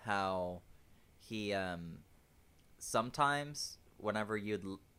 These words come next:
when it would rain a lot and it'd be really muddy outside, he would let the alligators out. And once they were out for a couple minutes, they would revert back into their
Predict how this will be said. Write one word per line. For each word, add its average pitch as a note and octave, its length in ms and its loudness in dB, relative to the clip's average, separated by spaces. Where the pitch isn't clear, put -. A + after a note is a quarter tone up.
when G#2 140 0
it G2 80 0
would F2 200 -2
rain G2 480 0
a C3 80 0
lot C#3 260 4
and - 80 -8
it'd F#2+ 120 -8
be G2 100 -4
really F#2+ 220 0
muddy F2 260 0
outside, A#2+ 420 2
he G#2 80 -4
would F#2 120 -2
let F#2+ 160 0
the F2+ 140 -2
alligators G#2+ 540 -2
out. C3+ 260 2
And G2 120 -2
once G#2 240 -2
they B2 100 4
were F2+ 220 2
out F#2+ 260 4
for F2+ 160 0
a F2 60 0
couple F#2 280 -4
minutes, F2+ 380 -4
they F#2 200 0
would F2 260 -2
revert F2+ 540 0
back F2+ 300 0
into F2 340 -6
their E2+ 400 -4